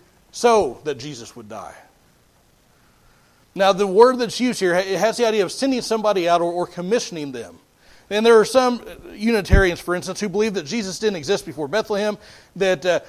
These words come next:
that, that when it speaks about the Word and, and things like that, when it speaks about Jesus, that, that that's talking about him as, as an idea of God and so forth. But listen, notice what it says. This is no mere idea.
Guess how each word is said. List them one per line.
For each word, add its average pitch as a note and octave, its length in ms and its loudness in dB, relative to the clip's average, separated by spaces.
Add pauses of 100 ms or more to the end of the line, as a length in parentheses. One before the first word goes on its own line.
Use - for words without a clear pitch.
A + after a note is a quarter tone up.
(200)
that, F3+ 380 -2
that F3 140 2
when F3 140 0
it D3 40 -4
speaks G#3+ 260 -8
about F#3 200 0
the C3+ 60 -8
Word G3+ 320 0
and, F3 180 -12
and F3+ 200 -6
things F#3+ 180 -4
like E3 200 -2
that, F#3 200 0
when E3+ 100 -8
it C#3+ 80 -14
speaks - 220 -10
about D#3 480 -2
Jesus, F#3+ 400 -6 (300)
that, F3+ 320 -4
that F3 180 -4 (340)
that's F#3 180 -4
talking G3 220 4
about F#3 260 0
him F#3+ 240 -4
as, D#3 200 -4 (180)
as F3 200 -2
an E3 100 -4
idea G3+ 640 2 (100)
of E3 140 -2
God F3+ 400 2
and D#3 160 -10
so F3 180 -6
forth. F3+ 280 -4 (280)
But F#3 100 0
listen, F3+ 360 2 (320)
notice F#3+ 380 2
what G#3+ 140 4
it E3+ 100 -6
says. D#3 540 0 (2500)
This A3+ 220 0
is G#3 140 -2
no A#3 180 4
mere A3 340 2
idea. G3+ 600 -2